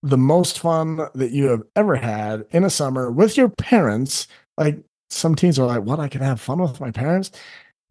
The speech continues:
Have your parents go check it out. You can go to ben pugh coaching dot com slash I L two four. And that stands for Impact Live twenty twenty-four.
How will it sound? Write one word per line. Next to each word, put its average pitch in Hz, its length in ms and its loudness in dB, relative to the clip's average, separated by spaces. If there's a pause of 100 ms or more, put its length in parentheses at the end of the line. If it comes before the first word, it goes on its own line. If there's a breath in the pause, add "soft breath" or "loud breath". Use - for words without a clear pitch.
(380)
Have 180 240 4
your 175 100 6
parents 147 320 2
go 135 160 0
check 120 300 -4
it 101 80 -4
out. 82 260 -8
You 147 180 0
can 147 120 4
go 165 200 6
to 170 440 2
ben 160 420 0
pugh 180 340 0
coaching 139 520 -2 (120)
dot 151 360 -2
com 131 440 -2 (380 soft breath)
slash 123 540 0 (160)
I 175 580 2 (400)
L 151 580 2 (680)
two 165 360 6
four. 87 600 -4 (180)
And 127 100 -2
that 165 200 2
stands 165 340 0
for 147 540 0
Impact 190 640 2 (100)
Live 110 560 0 (280)
twenty 139 300 -4
twenty-four. 127 640 -8